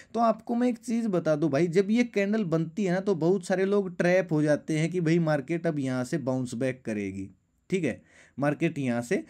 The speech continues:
बाउंस बैक करेगी, बहुत सारे लोग ट्रैप हो जाते हैं। तो जैसे ही मार्केट में ग्रीन कैंडल या फिर एक बेस कैंडल बनती है, तो लोग एंट्री करना शुरू कर देते हैं, बायर एंट्री करना शुरू कर देते हैं। उनका स्टॉप लॉस दिन के लो के नीचे रहता है, मतलब इस कैंडल के लो के नीचे रहता है।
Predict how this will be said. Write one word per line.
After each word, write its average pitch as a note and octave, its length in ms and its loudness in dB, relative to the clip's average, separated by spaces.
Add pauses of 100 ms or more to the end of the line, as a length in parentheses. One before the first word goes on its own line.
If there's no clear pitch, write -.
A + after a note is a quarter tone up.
(220)
बाउंस F3 300 2
बैक E3+ 280 2
करेगी, D3+ 320 0
बहुत F3 280 2
सारे E3+ 220 0
लोग F3+ 280 -2
ट्रैप E3+ 300 0
हो D3+ 100 2
जाते C3+ 360 -2
हैं। C#3+ 300 -2
तो G3 140 4 (120)
जैसे F3 420 2
ही F#3+ 220 4
मार्केट F#3 500 2
में F#3 100 -2 (180)
ग्रीन F3 340 2
कैंडल F3 320 2
या F3 140 4
फिर F3 160 2
एक D3 160 0
बेस D#3+ 240 2
कैंडल E3 260 0
बनती D3 240 -2
है, F3+ 60 -2
तो F3+ 140 2
लोग D#3+ 280 4
एंट्री E3 340 0
करना G#3 260 2
शुरू A3 220 2
कर A3 140 2
देते G3 280 2
हैं, F#3+ 120 0
बायर F#3 300 6
एंट्री G3 360 2
करना G3+ 240 0
शुरू G#3+ 200 0
कर G3+ 160 2
देते F3+ 260 0
हैं। G3 120 0 (320)
उनका A3+ 280 4
स्टॉप A3+ 300 0
लॉस A#3+ 260 0
दिन G3+ 240 4
के G#3+ 140 2
लो F#3 260 6
के F#3 140 0
नीचे F3 340 2
रहता D3+ 140 2
है, D#3+ 80 0
मतलब F#3+ 160 2
इस F#3 120 -2
कैंडल F3 320 2
के F#3 140 0
लो D#3+ 200 2
के F3+ 140 0
नीचे C#3+ 320 0
रहता G#2+ 300 -4
है। G2 100 -10